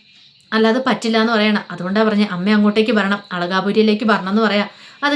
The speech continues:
കേട്ട് കഴിഞ്ഞപ്പോൾ പ്രഭാവതി പറഞ്ഞു, "അല്ല, അത് പിന്നെ മോളെ ഞാൻ അമ്മ വരാതിരിക്കരുത്, ഇതെൻ്റെ ഒരു അപേക്ഷയാന്ന് പറയണം.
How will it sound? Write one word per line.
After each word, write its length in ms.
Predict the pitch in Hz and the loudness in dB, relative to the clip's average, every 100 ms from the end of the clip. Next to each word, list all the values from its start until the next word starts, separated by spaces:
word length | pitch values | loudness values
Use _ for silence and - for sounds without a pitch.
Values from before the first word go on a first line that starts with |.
| 285 | 0
കേട്ട് 180 | 208 226 | 0 0
കഴിഞ്ഞപ്പോൾ 320 | 214 214 226 226 - - | 0 0 -2 -4 -10 -12
പ്രഭാവതി 340 | 202 180 180 185 | -6 -2 0 0
പറഞ്ഞു, 160 | 202 202 175 | -4 -6 -6
"അല്ല, 120 | 175 196 | -2 -2
അത് 80 | 185 202 | -2 -4
പിന്നെ 140 | 185 208 | 0 0
മോളെ 200 | 180 190 202 | 2 0 0
ഞാൻ 100 | 208 208 | 0 -2
അമ്മ 160 | 170 180 202 | -6 -4 -2
വരാതിരിക്കരുത്, 640 | 180 185 220 190 226 208 190 - - - | 0 0 0 0 0 0 -4 -14 -12 -4
ഇതെൻ്റെ 240 | 294 269 | -2 0
ഒരു 60 | 269 220 | 0 0
അപേക്ഷയാന്ന് 480 | 196 214 269 233 240 | -2 -4 -2 -2 -2
പറയണം. 300 | 202 208 202 | -2 -2 -2